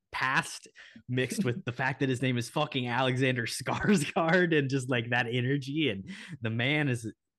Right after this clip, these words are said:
a Viking and, and a creature. <laughs> And, uh, yeah, that's a really good movie. There's some bad accents from, from some other people. Hawk, Kidman, <laughs> uh, Anya Taylor-Joy. They're, they're a little bit all over the place, but,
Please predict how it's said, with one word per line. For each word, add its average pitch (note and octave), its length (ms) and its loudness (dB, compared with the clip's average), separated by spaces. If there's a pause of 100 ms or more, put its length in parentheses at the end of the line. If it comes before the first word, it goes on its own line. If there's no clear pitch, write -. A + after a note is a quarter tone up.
(180)
a G2+ 100 -6
Viking G2 640 -6
and, E2 120 -16
and F#2 300 -14
a - 60 -16
creature. - 720 -2
<laughs> E3+ 80 -6
And, F#2 340 -8
uh, F2+ 240 -10
yeah, G2 200 -8
that's F#2+ 180 -10
a C3 40 -4
really A2+ 380 -2 (100)
good A2+ 120 -2
movie. G2+ 300 -4 (200)
There's F3+ 100 -2
some D3 140 0
bad B2+ 220 4
accents D#3+ 540 -2
from, A2+ 340 -2 (100)
from A2 160 -6
some A2 140 -4
other A2 180 -2
people. A#2+ 480 -2 (400)
Hawk, A2+ 520 0
Kidman, A#2+ 760 0 (140)
<laughs> A2 140 -2
uh, G2 240 -2 (520)
Anya A2 200 -2
Taylor-Joy. G#2 640 0
They're, G#2+ 240 0
they're F3 140 2
a D#3 40 4
little C3 160 2
bit A2+ 100 0
all G#2 140 0
over F#2+ 180 -2
the F#2 80 -4
place, F2+ 380 -8
but, E2+ 280 -6